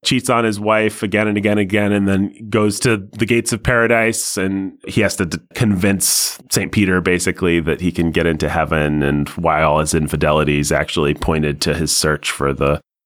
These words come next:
one woman. So, all that to say, uh, Lubitsch was pretty racy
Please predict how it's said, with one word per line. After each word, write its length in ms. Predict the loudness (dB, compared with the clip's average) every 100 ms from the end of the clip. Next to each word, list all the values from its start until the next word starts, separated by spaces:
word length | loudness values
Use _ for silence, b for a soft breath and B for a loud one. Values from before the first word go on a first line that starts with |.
| _
one 200 | -2 0 0
woman. 140 | -2 B
So, 320 | -2 -2 -4 -14 _ 0
all 140 | 0
that 120 | 0
to 60 | -2
say, 240 | -2 -2 -6 B -2
uh, 180 | 0 2
Lubitsch 280 | 0 0
was 120 | 0 0
pretty 200 | 0 2
racy 460 | 2 2 0 0